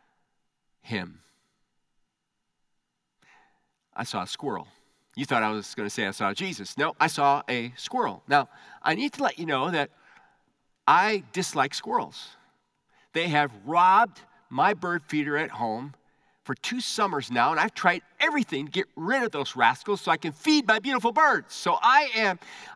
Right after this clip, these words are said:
I am anti-squirrel, okay? I hate squirrels. I just admit it. It's a bad word to use, but I really, I can't stand squirrels. So,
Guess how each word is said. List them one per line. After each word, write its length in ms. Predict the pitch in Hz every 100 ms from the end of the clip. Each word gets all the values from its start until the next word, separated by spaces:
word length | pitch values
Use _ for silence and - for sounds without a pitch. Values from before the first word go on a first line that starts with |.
| -
I 180 | 202
am 140 | 254 214 -
anti-squirrel, 800 | 202 - 170 165 - 120 82 110
okay? 360 | - 147 175 -
I 80 | 151
hate 160 | 233 -
squirrels. 300 | - 123 127
I 80 |
just 180 | 165 247
admit 220 | 247 233
it. 60 | 104
It's 120 | -
a 60 | 123
bad 360 | 180 196 226
word 220 | 233 240 240
to 40 |
use, 200 | 254 247
but 160 | 175 156
I 140 | 170 139
really, 360 | 175 247 233 - - - - - - -
I 80 | 139
can't 240 | 147 214 -
stand 580 | - 175 156 156 156
squirrels. 560 | - - 147 117 95 104
So, 460 | - - 156 147